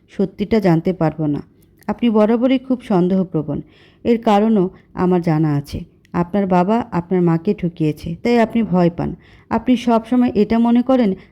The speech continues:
আপনার চারপাশের মানুষ আপনাকে ঠকাচ্ছে। আপনি ওপরে উপরে যতই কঠোর হন না কেন, আপনি মনের দিক থেকে একজন কাপুরুষ।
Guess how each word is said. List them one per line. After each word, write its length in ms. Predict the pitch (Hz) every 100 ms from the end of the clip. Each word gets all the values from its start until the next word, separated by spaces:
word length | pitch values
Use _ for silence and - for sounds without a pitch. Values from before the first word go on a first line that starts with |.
| -
আপনার 280 | 190 214 196
চারপাশের 560 | 196 180 196 185 214
মানুষ 420 | 180 180 208 202 -
আপনাকে 420 | 175 170 180 175 208
ঠকাচ্ছে। 560 | 185 - - - - - _ _
আপনি 440 | 180 170 180 196 180 - - -
ওপরে 340 | 185 202 196
উপরে 300 | 190 214 208
যতই 440 | 185 170 175 220 190
কঠোর 320 | 175 180 196
হন 180 | 170 170
না 120 | 180
কেন, 260 | 170 147 151 - _
আপনি 300 | 175 175 196
মনের 380 | 180 175 202 208
দিক 200 | 233 233
থেকে 180 | 240 240
একজন 360 | 180 170 202
কাপুরুষ। 600 | 190 165 160 151 160 -